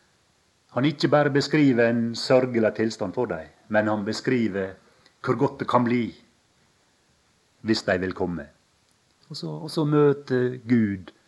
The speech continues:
og går i rette med han.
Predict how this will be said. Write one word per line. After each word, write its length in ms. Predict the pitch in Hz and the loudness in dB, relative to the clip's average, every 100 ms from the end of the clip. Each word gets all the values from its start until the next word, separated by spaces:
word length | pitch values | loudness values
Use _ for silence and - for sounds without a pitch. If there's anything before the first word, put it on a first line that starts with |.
| _ _ _ - | _ _ _ -6
og 500 | 117 104 104 98 - 110 | -2 0 0 -4 -8 0
går 180 | 110 104 | 2 4
i 60 | |
rette 360 | 98 - - 76 - _ _ _ _ _ _ _ - | 2 -2 -6 -8 -8 _ _ _ _ _ _ _ -8
med 160 | 92 78 | -4 -4
han. 160 | - | -6